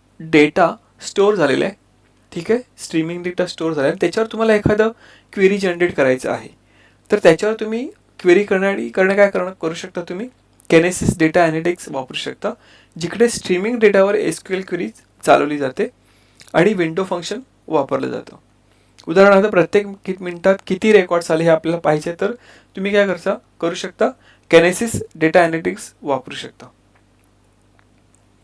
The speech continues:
चौथा आहे Kinesis व्हिडिओ स्ट्रीम. हे व्हिडिओ स्ट्रीमिंग डेटासाठी बेस्ट ऑप्शन आहे. उदाहरणार्थ सीसीटीव्ही कॅमेरा, लाईव्ह कॅमेरा, सिक्युरिटी मॉनिटरिंग,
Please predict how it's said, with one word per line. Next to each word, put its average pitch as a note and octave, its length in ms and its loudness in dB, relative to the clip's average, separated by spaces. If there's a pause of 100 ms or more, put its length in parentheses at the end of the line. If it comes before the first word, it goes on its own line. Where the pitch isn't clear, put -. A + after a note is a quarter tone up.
(420)
चौथा G#3 360 4
आहे A#3+ 140 2
Kinesis F#3+ 520 0
व्हिडिओ E3 300 -2
स्ट्रीम. A#2+ 320 -12 (640)
हे G#3+ 160 10
व्हिडिओ F#3+ 320 0
स्ट्रीमिंग G3+ 440 -10 (120)
डेटासाठी E3+ 720 0
बेस्ट D#3+ 380 -2
ऑप्शन D3+ 220 -10
आहे. C#3+ 100 -4
उदाहरणार्थ D3+ 360 -2
सीसीटीव्ही D#3 440 -8
कॅमेरा, C#3 480 -2 (500)
लाईव्ह D3 360 4
कॅमेरा, C#3 460 2 (460)
सिक्युरिटी D#3+ 400 -4
मॉनिटरिंग, C#3 560 -6